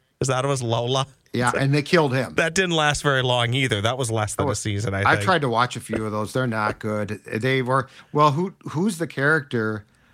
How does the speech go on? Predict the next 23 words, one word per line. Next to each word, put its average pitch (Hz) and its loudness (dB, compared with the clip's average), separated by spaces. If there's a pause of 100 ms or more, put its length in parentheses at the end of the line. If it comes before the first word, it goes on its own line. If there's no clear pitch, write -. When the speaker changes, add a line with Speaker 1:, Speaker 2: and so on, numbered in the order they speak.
(140)
Speaker 2:
who, - -12
who, 117 0
uh, 104 -2 (800)
who 117 -2
had 120 -2
the 117 -4
famous 123 -2
scene 123 -4
in 107 -6
Boogie 117 -2
Nights, 107 -4 (500)
um, 107 2
who 120 -2
was 113 -4
the 120 -6
D 127 -2
A 123 0
to 120 -4
start 110 -2
with, 135 -2
and - 2
Speaker 1:
Oh. 143 2
Speaker 2:
then, 104 -8